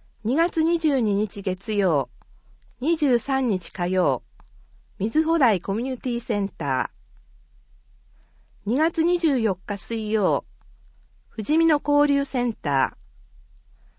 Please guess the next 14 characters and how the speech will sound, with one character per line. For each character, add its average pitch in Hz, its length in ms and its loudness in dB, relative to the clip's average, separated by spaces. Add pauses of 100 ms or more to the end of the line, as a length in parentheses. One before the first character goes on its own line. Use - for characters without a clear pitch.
(380)
二 247 120 0
月 320 260 0
二 330 160 0
十 262 220 0
五 262 140 0
日 233 280 -4
木 170 240 -6
曜、 170 380 2 (1000)
水 285 200 0
谷 285 240 0
東 226 360 -2
公 214 260 0
民 190 240 0
館。 123 320 -6